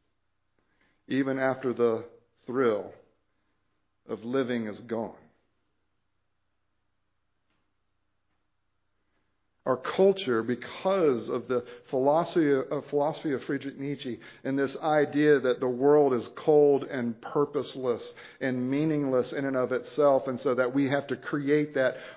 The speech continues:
for ourselves, this is what has led to, to this,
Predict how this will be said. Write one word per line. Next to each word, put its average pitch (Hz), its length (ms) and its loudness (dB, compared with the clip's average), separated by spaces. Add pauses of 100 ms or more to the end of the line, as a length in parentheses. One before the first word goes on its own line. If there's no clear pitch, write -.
(160)
for 135 200 2
ourselves, 135 880 4
this 180 600 2 (640)
is 147 200 4
what 151 280 6
has 143 380 0
led 139 560 4
to, 139 280 -2 (260)
to 143 160 0
this, 127 440 2